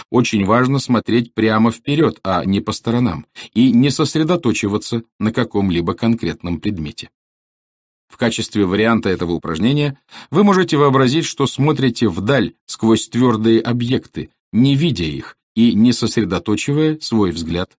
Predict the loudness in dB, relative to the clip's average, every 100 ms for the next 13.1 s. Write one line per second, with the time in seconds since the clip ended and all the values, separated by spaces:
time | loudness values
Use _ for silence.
0 | _ -4 -4 -6 -8 -10 _ _ _ _
1 | _ _ _ _ _ _ _ 2 4 4
2 | 4 4 4 0 0 0 2 2 4 2
3 | 2 2 4 2 2 0 2 0 -2 -2
4 | -4 -2 -6 -6 _ -14 0 4 4 4
5 | 2 2 -2 -2 -6 0 0 2 2 2
6 | 2 2 2 2 0 0 0 0 -6 -4
7 | -2 0 -2 -8 -10 -2 2 2 0 0
8 | -2 -2 -6 _ -2 2 2 2 0 0
9 | -2 -2 -2 -2 -2 0 0 0 -2 -2
10 | -2 -2 -2 -2 2 2 2 0 0 2
11 | 0 -4 -14 _ _ _ -2 2 4 6
12 | 4 2 0 0 -2 0 0 0 -2 -4
13 | -4